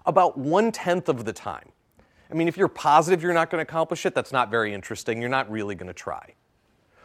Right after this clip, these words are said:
On the other hand, if you're confident you're gonna do it, it's not audacious by definition. So you want it to be in that sort of ten percent range. And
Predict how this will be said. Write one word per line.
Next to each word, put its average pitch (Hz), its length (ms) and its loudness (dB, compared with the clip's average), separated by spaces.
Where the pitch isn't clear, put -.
On 165 140 4
the 190 140 8
other 294 180 8
hand, 113 380 -4
if 160 160 -4
you're 147 80 -4
confident 196 560 4
you're 147 100 -2
gonna 185 160 0
do 254 200 4
it, 160 160 4
it's 120 200 -4
not 127 200 4
audacious 131 500 2
by 113 160 0
definition. 139 640 -2
So - 120 -6
you 180 120 0
want 262 260 4
it 247 120 2
to 165 100 -4
be 170 200 0
in 160 60 4
that 139 160 0
sort 135 180 -4
of 120 80 -4
ten 156 240 -6
percent 104 460 -8
range. - 400 -20
And 214 360 2